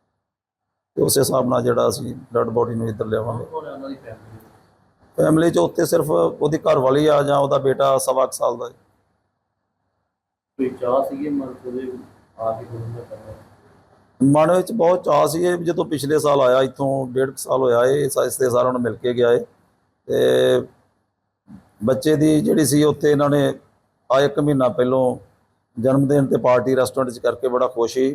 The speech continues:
Speaker 1: ਬਕਾਇਦਾ ਆਪਣੀਆਂ ਯਾਦਾਂ ਖੇਲੀਆਂ ਛੱਡ ਗਿਆ। ਇੱਥੇ ਇਹਨੇ ਦਸੰਬਰ ਦੇ ਵਿੱਚ ਆਉਣਾ ਸੀ, ਜਨਵਰੀ ਇਹਨੇ ਰਹਿ ਕੇ ਇੱਥੇ ਉਹ ਲਿਖਿਆ ਸੀ ਕਿ ਸਾਰੇ ਸੱਜਣਾ ਮਿੱਤਰਾਂ ਨੂੰ ਬੁਲਾ ਕੇ ਤੇ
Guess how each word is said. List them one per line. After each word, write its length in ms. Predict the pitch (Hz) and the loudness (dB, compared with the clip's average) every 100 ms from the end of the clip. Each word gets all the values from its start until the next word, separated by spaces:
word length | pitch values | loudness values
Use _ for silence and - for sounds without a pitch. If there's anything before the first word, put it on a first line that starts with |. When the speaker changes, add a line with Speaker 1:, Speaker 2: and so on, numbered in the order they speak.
| - | -4
Speaker 1:
ਬਕਾਇਦਾ 300 | 117 123 123 127 | -2 0 2 0
ਆਪਣੀਆਂ 300 | 127 127 127 | 0 0 2
ਯਾਦਾਂ 340 | 123 113 120 | 2 2 -2
ਖੇਲੀਆਂ 360 | 117 117 117 113 | -2 -6 -6 -4
ਛੱਡ 220 | 110 107 | -4 0
ਗਿਆ। 240 | 127 123 - - _ _ _ _ _ - | 2 2 0 -12 _ _ _ _ _ -6
ਇੱਥੇ 340 | 143 151 156 | -4 0 0
ਇਹਨੇ 220 | 151 151 | 2 2
ਦਸੰਬਰ 440 | 147 135 131 131 139 | 2 0 0 0 2
ਦੇ 120 | 143 | 2
ਵਿੱਚ 180 | 139 135 | 2 0
ਆਉਣਾ 200 | 120 127 | 0 0
ਸੀ, 140 | 139 | -2
ਜਨਵਰੀ 360 | 127 123 123 127 | -2 0 0 0
ਇਹਨੇ 180 | 127 127 | 2 2
ਰਹਿ 160 | 120 | 2
ਕੇ 160 | 123 127 | 0 -2
ਇੱਥੇ 220 | 123 131 | -2 0
ਉਹ 60 | 127 | 0
ਲਿਖਿਆ 280 | 110 - 123 | 0 -2 -2
ਸੀ 140 | 123 | -2
ਕਿ 120 | 127 | -4
ਸਾਰੇ 240 | 113 117 117 | -2 -2 0
ਸੱਜਣਾ 300 | 110 107 113 | -4 -2 -6
ਮਿੱਤਰਾਂ 360 | 107 - 113 | -4 -2 -2
ਨੂੰ 180 | 113 110 - _ _ _ _ - | -2 -6 -10 _ _ _ _ -4
ਬੁਲਾ 300 | 110 113 113 | 2 2 2
ਕੇ 220 | 123 120 | 0 -2
ਤੇ 180 | 107 117 | -2 -4